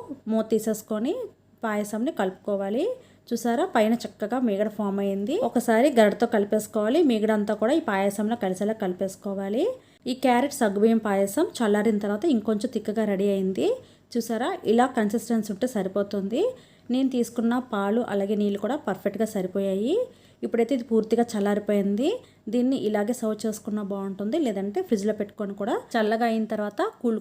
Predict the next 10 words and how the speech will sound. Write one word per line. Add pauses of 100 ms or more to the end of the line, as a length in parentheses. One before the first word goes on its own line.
కూల్గా (260)
ఈ
పాయసంని
సర్వ్
చేసుకుంటే (100)
చాలా
బాగుంటుంది. (600)
హెల్త్కి (100)
చాలా
మంచిదండి.